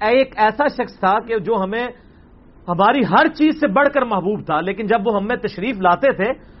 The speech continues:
ہم ان کے استقبال میں کھڑے بھی نہیں ہوتے تھے، اور وہ محمد رسول اللہ تھے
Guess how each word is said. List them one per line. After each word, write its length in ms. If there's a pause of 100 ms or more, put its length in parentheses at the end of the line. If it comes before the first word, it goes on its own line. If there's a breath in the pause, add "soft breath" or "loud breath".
(140 loud breath)
ہم 200
ان 100
کے 80
استقبال 480
میں 120
کھڑے 280
بھی 120
نہیں 100
ہوتے 260
تھے، 160 (480)
اور 120
وہ 120
محمد 500
رسول 280
اللہ 320
تھے 100